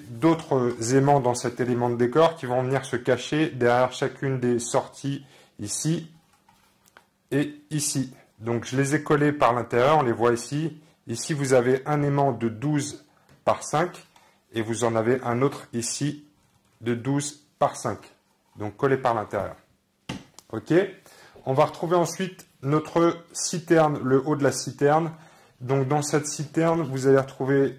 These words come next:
deux éléments, deux aimants, pardon, de dix par cinq. J'ai pris du dix par cinq parce que j'ai pas autant de place que sur la partie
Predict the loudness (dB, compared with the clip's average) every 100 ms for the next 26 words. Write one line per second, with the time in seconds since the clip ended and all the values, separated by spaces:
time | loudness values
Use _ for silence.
0 | -14 -4 2 4 4 2 2 2 0 -2
1 | 0 0 2 0 0 0 0 -4 -8 -14
2 | -20 -20 -20 -8 0 0 0 -8 -18 -14
3 | -6 -4 -4 -4 -6 -10 _ _ _ _
4 | 4 4 2 -8 -20 _ _ _ _ -8
5 | -2 0 -2 -4 -12 _ _ _ _ _
6 | _ _ _ -8 -6 -4 -2 -4 -4 -8
7 | -6 -2 -2 -2 -6 -4 -6 -6 -4 -6
8 | -4 -6 -2 -2 -2 -4 -4 0 0 -2
9 | -8 -8 -4 -4 -4 -4 -6 -8 -14 -14